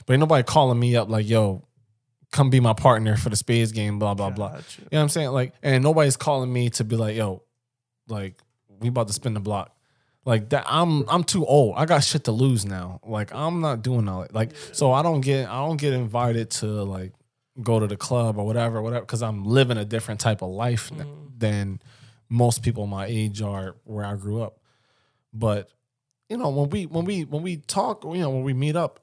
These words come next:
Speaker 1: it's all love because I think at the end of the day, they realize, like, I can learn something from this motherfucker.
Speaker 2: Yeah.
Speaker 1: Like,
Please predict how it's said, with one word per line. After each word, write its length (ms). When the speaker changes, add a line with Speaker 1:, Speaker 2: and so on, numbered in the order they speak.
Speaker 1:
it's 160
all 180
love 360
because 520
I 60
think 180
at 80
the 80
end 140
of 60
the 40
day, 200
they 100
realize, 720
like, 260
I 100
can 100
learn 180
something 260
from 140
this 140
motherfucker. 520
Speaker 2:
Yeah. 360
Speaker 1:
Like, 260